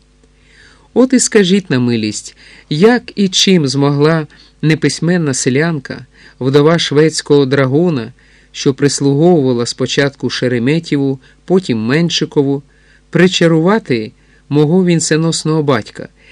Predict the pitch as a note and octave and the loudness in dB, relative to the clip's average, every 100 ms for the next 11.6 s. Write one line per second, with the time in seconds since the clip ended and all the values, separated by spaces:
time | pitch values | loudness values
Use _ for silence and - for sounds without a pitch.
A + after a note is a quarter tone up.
0 | - _ - F#3 F#3 D3+ E3 - D3 C3 | -20 _ 2 2 2 0 0 -2 -2 0
1 | D3 D#3 - D3+ D#3 D3+ C3+ C3 C#3 D#3 | 0 0 0 0 0 -2 0 0 0 0
2 | E3+ F3+ F3+ D#3+ F3 E3 E3 F#3 G3+ - | -2 -2 -2 0 0 0 0 -2 -4 -6
3 | C3 B2 A#2 A#2+ _ - C#3 C3 A2 - | -2 -2 -2 -6 _ -4 -2 0 -2 -6
4 | G#2 - _ _ _ _ - - _ _ | -10 -12 _ _ _ _ -20 -20 _ _
5 | - D3+ F#3+ F3 A2 - A3 G3 - C3+ | -2 2 2 2 -2 -2 0 0 0 0
6 | A#2+ G3 F#3 - _ - _ C3+ C#3+ C#3 | 2 0 -2 -10 _ -20 _ -2 0 0
7 | B2+ B2 D3 G#3+ G#3+ - E3 E3 D#3+ D#3 | 0 -2 0 -2 -2 -4 -4 -4 -2 0
8 | D#3+ D3+ - D3 C#3 _ - _ B2 B2 | 0 -2 -4 -4 -4 _ -20 _ -4 -2
9 | C#3 - - D#3 D3+ C3+ C3 B2+ - C3+ | -2 -4 2 2 4 2 0 0 -2 -4
10 | B2+ C#3+ C#3 - C3 B2 A2+ C#3+ D3+ C#3+ | -2 0 0 0 0 0 -2 -4 -2 0
11 | C#3+ C#3+ C#3+ C3 - | 0 0 -2 -4 -10